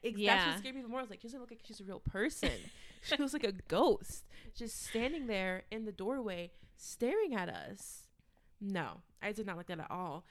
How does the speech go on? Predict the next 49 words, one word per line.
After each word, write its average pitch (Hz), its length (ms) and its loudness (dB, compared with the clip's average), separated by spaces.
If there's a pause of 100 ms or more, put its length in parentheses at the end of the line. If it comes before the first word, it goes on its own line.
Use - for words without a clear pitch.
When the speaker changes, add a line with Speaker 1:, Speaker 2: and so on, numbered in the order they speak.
(180)
Speaker 1:
And 254 160 -4
it's 262 120 -10
not 277 100 -4
even 339 140 -10
like 302 120 -10
she 240 240 -8
went 185 280 -6
away. 156 320 -8 (400)
No, 196 140 -6
she 202 140 0
Speaker 2:
No. 269 540 4
Speaker 1:
stayed 220 320 2
there 147 240 -4
Speaker 2:
She 226 280 -2
Speaker 1:
the 226 40 2
entire 214 300 -4
Speaker 2:
stayed 247 240 4
Speaker 1:
time. 196 100 -4
Speaker 2:
there, 175 480 4
and 208 180 -2
then 220 120 0
she 262 180 -2
kept, 269 280 -2
she - 180 -8 (160)
would 240 180 0
peek - 320 -6
her 220 160 -4
head 190 300 -2
out, 170 300 -2 (360)
and 202 100 -10
she 214 120 -4
was 208 80 -8
like, 190 160 -10
"No, 220 320 2 (360)
no," 247 140 -2 (160)
like, 190 200 -4
she, 202 100 -12
like, 185 260 -4
we 214 180 -2
were 220 80 0
fucking 240 360 -8
dogs. 190 420 -2
Speaker 1:
<laughs> - 40 -8
It's 262 200 0
not 285 220 2
even 359 160 -6
like 302 160 -6
I 262 100 -2
was 247 240 -6